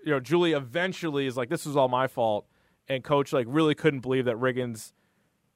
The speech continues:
not only did all that, but then he wouldn't even say a bad word about the daughter. So he, he got a lot of respect for Riggins. One of my complaints was they never really went back to that. Like, I, I wanted more Riggins as, like, the big brother protector of Julie.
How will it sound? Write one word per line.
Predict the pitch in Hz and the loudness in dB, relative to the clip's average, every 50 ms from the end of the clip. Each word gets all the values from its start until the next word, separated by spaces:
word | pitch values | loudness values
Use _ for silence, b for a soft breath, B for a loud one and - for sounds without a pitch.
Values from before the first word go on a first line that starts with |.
| _ _ _ - | _ _ _ 4
not | 185 185 | 4 6
only | 175 147 | 6 4
did | 131 113 160 170 | 2 2 2 4
all | 170 160 147 | 6 6 6
that, | 143 135 131 | 6 6 4
but | 123 139 123 | 4 2 0
then | 160 151 143 | 0 0 0
he | 151 | -2
wouldn't | 156 147 160 160 160 165 | 0 0 0 0 2 0
even | 156 143 131 | -2 -2 -2
say | - - 160 147 | -2 0 0 0
a | 135 | 0
bad | 117 - 143 135 135 131 127 117 | -2 -2 0 2 2 2 2 2
word | 127 127 127 127 120 | 2 2 4 4 2
about | 113 95 127 117 113 - _ _ _ | 0 2 2 2 2 0 _ _ _
the | - 113 | -10 -8
daughter. | 98 123 113 107 113 123 135 139 139 | -4 -2 -2 0 0 0 0 0 -2
So | - - 147 | 0 0 -2
he, | 147 | -2
he | 139 151 165 170 | -2 0 2 4
got | 190 190 | 6 6
a | 165 | 6
lot | 160 160 143 | 6 6 4
of | 123 | 4
respect | 123 - - - 147 135 - | 0 -4 -4 -2 0 0 -2
for | _ - 127 | _ -6 -4
Riggins. | 117 117 117 107 107 110 107 - - b b b b | -2 -2 -2 -2 -2 -6 -6 -8 -14 b b b b
One | b 165 196 208 | b 4 4 4
of | 220 | 4
my | 202 190 170 | 4 2 2
complaints | - 160 139 - 160 151 147 - 151 | 0 -2 -4 -2 -2 -2 -2 -2 -2
was | 143 139 127 117 - _ _ _ _ | -2 -2 -2 -2 -8 _ _ _ _
they | - 170 | -2 0
never | 175 214 226 254 254 | 2 2 2 2 4
really | 240 226 208 | 4 6 6
went | 180 165 156 139 - | 6 4 2 2 2
back | 156 143 143 143 - | 2 2 2 2 0
to | - 127 | -2 -6
that. | 113 110 101 98 80 | -4 -4 -4 -4 -4
Like, | 117 123 147 | -2 0 2
I, | 147 | 2
I | 147 104 151 | 4 6 6
wanted | 156 165 196 214 208 185 147 131 | 4 6 4 4 2 2 0 -2
more | 139 147 160 165 170 170 160 160 156 151 - _ _ _ _ - | -4 0 2 4 4 6 6 4 2 0 -2 _ _ _ _ -12
Riggins | 127 131 151 170 175 151 160 156 151 147 127 135 | -6 0 2 2 2 2 2 0 -2 -2 -2 0
as, | 139 139 135 120 | 2 2 2 2
like, | 139 123 - | 0 -2 -2
the | - 123 | -2 -4
big | 107 160 156 143 120 | 0 0 -2 0 0
brother | 135 143 135 127 131 123 | 2 2 2 4 2 0
protector | - - 127 - - - 160 151 139 - - 147 135 127 120 | 0 -2 -8 -8 -6 -2 -2 -2 -2 -2 -4 -2 -2 -2 -2
of | 120 113 104 | -4 -6 -6
Julie. | - 120 127 123 117 120 127 135 139 135 | -6 -6 -4 -4 -2 -2 -2 -4 -4 -6